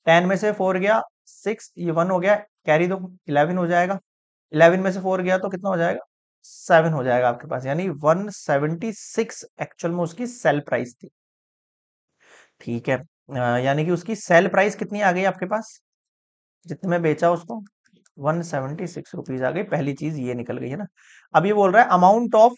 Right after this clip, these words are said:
discount भी बताओ आप मुझे, है ना। अब हमने देखा था डिस्काउंट एक्चुअल में क्या होता है, मार्क्ड प्राइस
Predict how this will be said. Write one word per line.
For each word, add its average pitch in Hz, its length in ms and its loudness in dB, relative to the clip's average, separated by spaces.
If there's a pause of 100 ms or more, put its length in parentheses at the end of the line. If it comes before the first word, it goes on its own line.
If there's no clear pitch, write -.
(120)
discount 202 400 2
भी 220 60 -4
बताओ 160 240 6
आप 135 140 4
मुझे, 120 180 -8
है 139 100 -8
ना। 190 100 -8 (1400)
अब 156 120 2
हमने 160 220 0
देखा 165 200 0
था 202 80 2
डिस्काउंट 175 440 0
एक्चुअल 185 300 -2
में 185 100 -4
क्या 185 120 2
होता 170 200 0
है, 202 80 -6 (960)
मार्क्ड 175 400 4
प्राइस 202 380 2